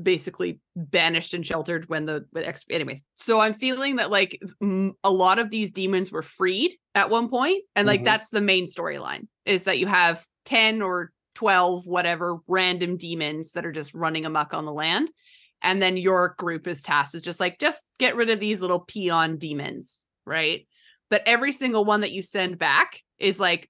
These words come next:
Speaker 1: slowly powering and fueling, like, the rest of, like, the demon lords to be, like, wanting to come back more, right?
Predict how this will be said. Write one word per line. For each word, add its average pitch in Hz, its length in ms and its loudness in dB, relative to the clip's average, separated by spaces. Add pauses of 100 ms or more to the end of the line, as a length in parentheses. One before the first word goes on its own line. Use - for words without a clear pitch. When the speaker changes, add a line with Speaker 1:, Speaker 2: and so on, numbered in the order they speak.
(140)
Speaker 1:
slowly 196 720 2
powering 165 640 0
and 160 200 -6
fueling, 156 680 -6 (160)
like, 160 220 -4
the 160 100 -4
rest 151 300 -2
of, 143 100 -10
like, 156 220 -8
the 170 100 -8
demon 147 360 -6
lords 147 360 -8
to 170 80 -12
be, 151 120 -6
like, 151 300 0 (540)
wanting 185 460 4
to 160 80 -8
come 156 220 -2
back - 320 -2
more, - 360 -10 (160)
right? 170 420 2